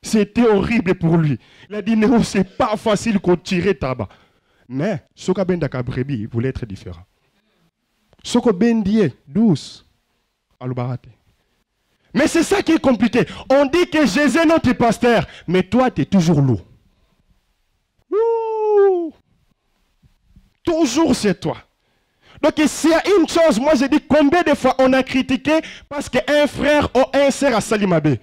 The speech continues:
Comme là, pour l'instant, c'est le, c'est le média, média, média, il fait des choses qui,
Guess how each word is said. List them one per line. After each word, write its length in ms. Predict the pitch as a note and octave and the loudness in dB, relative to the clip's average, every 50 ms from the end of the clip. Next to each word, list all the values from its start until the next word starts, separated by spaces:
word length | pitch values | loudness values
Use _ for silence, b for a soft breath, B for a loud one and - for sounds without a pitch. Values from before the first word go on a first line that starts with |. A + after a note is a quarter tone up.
| b b b b b b | b b b b b b
Comme 240 | _ - B3+ A#3 G#3 | _ -10 -6 -2 -2
là, 220 | G#3 G#3 G#3+ G#3 G3+ | 0 2 0 0 0
pour 180 | - F#3+ F3 | -2 -2 -2
l'instant, 380 | F3+ F3 E3 F3+ - G#3 G3 F3+ | -2 -2 -4 -4 -2 -2 -2 -2
c'est 180 | - - F3 | -2 -2 -4
le, 160 | D#3+ D#3+ D#3+ D#3 b b b b b b b - | -2 -2 -4 -4 b b b b b b b -18
c'est 200 | - - - E3 | -10 -6 -6 -4
le 180 | D#3+ D#3+ E3+ D#3+ C#3+ - D#3+ D#3+ | -4 -4 -6 -6 -8 -8 -4 -2
média, 420 | D#3+ F3 F3 D#3 D3+ G3+ G3+ F#3+ | -2 0 0 -2 -2 -2 -2 0
média, 340 | F3+ F3 F3 D#3+ G3 - G3 - - | 0 -2 -2 0 -2 -2 -2 -4 -6
média, 240 | D#3+ E3+ F3 F#3+ G#3+ | -6 -4 -2 -2 -2
il 60 | F#3 | -2
fait 120 | - - G3+ | -2 0 0
des 140 | F3 E3+ | 0 0
choses 260 | - - G#3 G3+ - - | 0 -2 -2 -4 -4 -4
qui, 160 | - F3+ | -6 -6